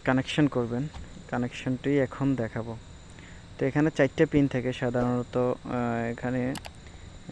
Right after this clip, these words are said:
যে আমি, আহ, চিহ্ন দিয়ে দিছি, এল, এন, আর হচ্ছে এইচ, আর সি।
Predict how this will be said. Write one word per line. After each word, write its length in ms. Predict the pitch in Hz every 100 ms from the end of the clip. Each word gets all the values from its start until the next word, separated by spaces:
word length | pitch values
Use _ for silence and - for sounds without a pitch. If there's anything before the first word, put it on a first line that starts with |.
| 127
যে 260 | 117 120 120
আমি, 260 | 120 127 127
আহ, 680 | - - - 127 123 - -
চিহ্ন 340 | - 151 151 151
দিয়ে 220 | 147 131
দিছি, 320 | 123 - - - - - - - - - - - - -
এল, 280 | 131 131 131 - - - -
এন, 440 | 131 127 127 135 156 - - -
আর 120 | 127 120
হচ্ছে 520 | 117 - - 127 147 - - - - - - - - - -
এইচ, 340 | 131 123 - - - - - - -
আর 80 | 131
সি। 320 | - 143 120